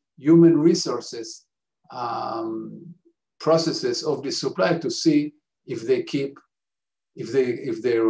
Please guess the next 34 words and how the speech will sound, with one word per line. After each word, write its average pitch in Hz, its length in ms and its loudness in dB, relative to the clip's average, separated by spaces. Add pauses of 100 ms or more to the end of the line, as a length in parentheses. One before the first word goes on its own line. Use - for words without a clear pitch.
uh, 113 240 -4
workers 156 480 2
are - 80 -2
healthy 170 540 0
and - 100 -20
they'll 123 220 -6
have 131 160 -4
the - 80 -4
capacity 127 640 -6
to 117 80 -12
produce. 170 600 0 (1080)
This 202 240 0
company 196 480 2
review 170 560 6
product 170 400 4
and 139 160 -8
customers. 185 640 -6
In 135 120 -6
many 160 240 2
cases, 131 460 0
companies 147 460 -6
don't 147 240 -2
have 143 140 -8
enough 139 300 -6
for 135 100 -6
all 127 180 -8
customers. 165 600 -4 (280)
So - 180 -10
setting 208 560 0
up 185 240 -4
priorities 170 720 2
ahead 180 320 0
of - 180 -8
time, 110 220 -6